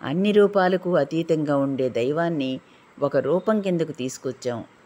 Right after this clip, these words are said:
అసలు రూపం అనే మాటకు అర్థం ఏమిటి? ఉన్నా లేకున్నా మన ఇంద్రియాల మీద అట్టి ప్రభావం కలిగించేది అని అర్థం. ఆలోచిస్తే మాత్రం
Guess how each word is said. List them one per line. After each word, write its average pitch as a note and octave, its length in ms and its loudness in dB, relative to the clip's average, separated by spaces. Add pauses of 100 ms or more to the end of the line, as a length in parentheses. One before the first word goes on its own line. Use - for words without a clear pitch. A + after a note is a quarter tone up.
(300)
అసలు G3+ 280 -2
రూపం F3+ 360 2
అనే G#3 180 4
మాటకు F#3 340 0
అర్థం E3 260 -2
ఏమిటి? D#3+ 340 -4 (560)
ఉన్నా D#3 440 0 (100)
లేకున్నా D#3 580 0 (460)
మన E3+ 160 2 (100)
ఇంద్రియాల G#3 520 4
మీద F#3 220 0
అట్టి D3 200 0
ప్రభావం D#3 600 -2
కలిగించేది E3 800 -4 (600)
అని F3+ 180 0
అర్థం. C3 340 -2 (540)
ఆలోచిస్తే F#3+ 760 0
మాత్రం E3 360 -4